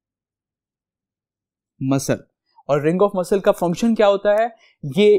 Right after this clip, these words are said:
इसने इस ब्लैडर को क्लोज किया हुआ होता है।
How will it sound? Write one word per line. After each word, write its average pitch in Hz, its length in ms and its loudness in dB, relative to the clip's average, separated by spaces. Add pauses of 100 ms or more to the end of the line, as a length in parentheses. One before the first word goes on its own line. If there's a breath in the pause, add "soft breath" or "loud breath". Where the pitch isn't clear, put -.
इसने 214 220 0
इस 202 140 -4
ब्लैडर 143 400 8
को 214 220 2
क्लोज 214 460 6
किया 156 220 -2
हुआ 123 120 0
होता 113 260 -2
है। 170 140 -12